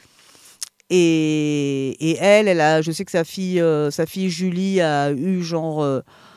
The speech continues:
une grosse grippe ou un truc comme ça, donc elle l'a soignée, elle a, elle a chopé le truc, et en plus, elle aussi, elle devait avoir, euh, chopé la syphilis pulmonaire de son mari. Enfin, de toute façon, c'était des trucs qui traînaient, euh,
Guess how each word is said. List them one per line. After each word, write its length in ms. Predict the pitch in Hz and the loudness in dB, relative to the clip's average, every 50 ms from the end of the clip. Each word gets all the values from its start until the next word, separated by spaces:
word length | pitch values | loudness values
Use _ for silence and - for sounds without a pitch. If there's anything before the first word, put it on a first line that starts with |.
| _ _ _ _ _ _ _ - | _ _ _ _ _ _ _ -6
une 140 | - 180 175 | -4 -4 0
grosse 240 | 151 165 175 185 175 | 0 2 2 2 2
grippe 320 | 156 170 185 196 202 - | 2 2 2 0 0 0
ou 60 | 202 175 | -2 -4
un 60 | 151 | -4
truc 140 | - 170 - | -4 -6 -6
comme 120 | 170 170 | -6 -6
ça, 240 | - - 196 196 196 | -2 0 2 2 2
donc 160 | 180 165 - | 0 -2 -2
elle 120 | 170 160 | -2 0
l'a 120 | 156 147 151 | 0 0 -2
soignée, 460 | - - 175 165 165 175 180 190 196 | -2 -2 -2 -2 0 0 -2 0 0
elle 180 | 190 175 156 139 | 0 0 0 0
a, 180 | 143 147 - - | -2 -2 -4 -4
elle 120 | 143 160 | -4 -4
a 80 | 147 143 | -2 -2
chopé 320 | 147 - 180 160 - 156 | -2 -2 -4 -4 -4 -4
le 60 | 156 151 | -6 -6
truc, 340 | - - 202 208 196 - | -4 -4 -4 -4 -4 -4
et 60 | 175 147 | -6 -6
en 100 | 131 135 | -6 -6
plus, 220 | - 185 185 - | -6 -8 -6 -4
elle 100 | 175 160 | -4 -4
aussi, 240 | 151 143 - - 196 | -4 -6 -6 -6 -4
elle 160 | 185 170 170 | -4 -4 -2
devait 220 | 156 156 151 151 | -4 -6 -4 -2
avoir, 380 | 135 135 143 143 165 170 165 160 | -2 -2 -2 -2 -2 -2 -2 0
euh, 560 | 156 151 143 139 135 131 123 123 127 123 123 143 | -2 -2 -2 -2 -2 -2 -2 -2 -4 -4 -6 -6
chopé 280 | - - 147 - 175 | -6 -8 -6 -6 -4
la 120 | 165 151 156 | -4 -4 -4
syphilis 480 | - 160 - - 160 165 180 175 - | -6 -10 -10 -8 -6 -6 -6 -6 -8
pulmonaire 480 | - - 165 151 151 151 156 165 175 175 | -10 -10 -10 -8 -8 -8 -6 -6 -6 -6
de 120 | 165 156 | -6 -8
son 140 | 151 - 147 | -10 -8 -8
mari. 220 | 143 135 143 165 | -6 -6 -6 -6
Enfin, 100 | 165 - | -6 -8
de 60 | 131 127 | -10 -12
toute 140 | - 143 | -10 -8
façon, 200 | - 151 151 175 | -8 -8 -8 -8
c'était 260 | 165 - 156 - 151 139 | -10 -10 -8 -6 -6 -6
des 120 | 131 131 | -6 -6
trucs 180 | - - 175 - | -8 -10 -14 -10
qui 140 | - 156 | -10 -10
traînaient, 500 | - - - 151 151 156 156 156 151 143 | -8 -4 -4 -4 -2 -2 -2 -2 -2 -2
euh, 140 | 127 113 95 | -2 -4 -4